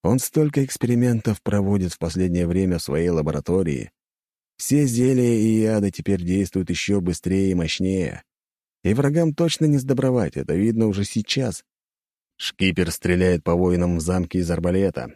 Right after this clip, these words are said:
его болты пропитаны стопорным зельем. Одна царапина таким болтом, и враг уже не может двигать своими конечностями.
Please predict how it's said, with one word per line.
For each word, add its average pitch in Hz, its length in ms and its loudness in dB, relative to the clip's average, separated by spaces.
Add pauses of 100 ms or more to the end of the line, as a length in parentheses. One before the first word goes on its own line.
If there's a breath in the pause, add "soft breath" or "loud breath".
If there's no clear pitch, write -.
его 104 260 0
болты 104 340 0
пропитаны 98 500 -2
стопорным 85 540 -4
зельем. 82 580 -4 (500)
Одна 135 320 0
царапина 151 540 0
таким 120 340 0
болтом, 104 520 -2
и 80 40 0
враг 107 400 -2
уже 104 220 2
не 98 80 0
может 101 480 0
двигать 107 420 0
своими 82 320 0
конечностями. 82 920 -4